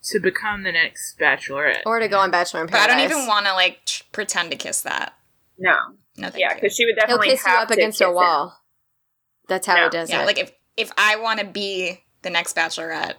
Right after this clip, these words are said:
Speaker 3: I have to kiss him. And I just don't wanna do that,
Speaker 2: I
Speaker 3: so.
Speaker 2: don't,
Speaker 1: You gotta
Speaker 2: I don't
Speaker 1: take one for
Speaker 2: really
Speaker 1: the team,
Speaker 2: want you to be
Speaker 1: Kelly.
Speaker 2: the next Bachelorette first.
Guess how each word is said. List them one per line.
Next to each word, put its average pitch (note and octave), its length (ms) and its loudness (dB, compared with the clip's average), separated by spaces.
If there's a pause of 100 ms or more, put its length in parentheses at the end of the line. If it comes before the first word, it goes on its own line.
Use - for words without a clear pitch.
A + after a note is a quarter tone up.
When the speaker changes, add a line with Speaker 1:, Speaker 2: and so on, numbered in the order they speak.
Speaker 3:
I F3 100 2
have F3 180 -6
to - 80 -12
kiss - 240 -4
him. - 300 -10 (120)
And F3+ 100 0
I F3 80 -4
just - 200 0
don't - 120 -4
wanna - 160 -6
do - 120 -8
that, - 300 -4
Speaker 2:
I C#4 60 4
Speaker 3:
so. F#4 60 4
Speaker 2:
don't, A4+ 200 2
Speaker 1:
You - 60 -4
gotta G4 160 4
Speaker 2:
I - 40 6
don't G#4 200 4
Speaker 1:
take E4+ 100 -8
one D4 140 0
for - 80 -2
Speaker 2:
really D4 220 6
Speaker 1:
the C#4 40 4
team, B3+ 40 4
Speaker 2:
want B3+ 220 6
you C4+ 100 4
to A#3+ 60 6
be A3 80 4
Speaker 1:
Kelly. A#3 60 6
Speaker 2:
the A3 100 0
next G#3+ 220 0
Bachelorette G3 680 2 (420)
first. - 640 0